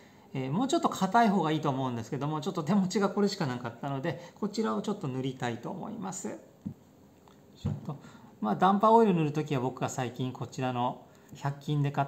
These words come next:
た、よいしょ、メイク道具のところで売ってた、えー、筆ですね。こちらの方を使って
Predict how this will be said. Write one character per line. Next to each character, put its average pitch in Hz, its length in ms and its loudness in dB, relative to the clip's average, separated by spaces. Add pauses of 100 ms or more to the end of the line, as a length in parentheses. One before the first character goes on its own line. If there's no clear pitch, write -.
(120)
た、 180 320 4 (540)
よ - 60 -12
い - 40 -8
し - 80 -12
ょ、 - 80 -14 (460)
メ 180 160 0
イ 196 60 0
ク 202 120 -2
道 208 140 6
具 170 100 0
の 123 80 0
と 117 80 -4
こ 120 60 -2
ろ 113 60 -2
で 113 60 -2
売 113 60 -4
っ 113 40 -10
て 139 120 -10
た、 - 240 -8 (320)
え 120 420 -10 (420)
ー、 - 40 -20
筆 156 260 -2
で 160 120 0
す 160 140 -6
ね。 139 220 0
こ - 80 -10
ち - 160 -2
ら 202 100 2
の 202 120 2
方 208 220 2
を 180 80 2
使 - 220 -6
っ 170 60 -4
て 220 500 -4